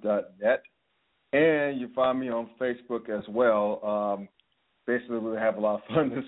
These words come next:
week with the N F L, uh, Conference Championship games and, of course, the Black Firing and more LeBron James,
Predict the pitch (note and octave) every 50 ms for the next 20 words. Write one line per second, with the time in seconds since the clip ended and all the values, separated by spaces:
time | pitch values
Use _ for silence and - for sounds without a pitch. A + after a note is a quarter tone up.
0 | - - A#2 A#2+ B2 A#2 - A#2+ A#2 A2+ G#2+ - A2 G#2+ G#2+ G#2+ G2+ G2+ - -
1 | _ _ _ _ _ _ _ - A#2+ A#2+ A#2 A2+ A2+ - A#2+ A#2 A2+ A2 G#2+ G2+
2 | - - _ _ _ _ _ - G#2 G#2 G2+ F#2+ F#2 - - - B2 A#2 A2+ A2+
3 | G2+ F#2+ - - A#2 A2+ A2+ A2+ A2 - A2+ G2+ G#2+ A2 A2+ A2+ A2 A2 A2 A2
4 | A2+ G#2 F#2 G2+ G2+ G2 F#2+ F#2 - - A#2 G#2+ G2 G#2 F#2 D#2+ G#2+ G#2+ G#2+ G#2
5 | - - G2 F#2+ G2 G2+ G#2 G#2 G#2 G#2 G#2 G2+ F#2+ F#2 F2+ F2 F2 F2+ - _
6 | _ _ _ _ _ _ _ _ - G#2 A2 A2 A2 A2 A2 G#2+ G#2+ G2+ G2+ F#2+
7 | F2+ A2 G#2+ G#2+ G#2+ G#2 G#2 F#2 F2+ G2+ G2+ G2+ G2+ G2+ G2+ G2+ G2+ G2+ G2+ G2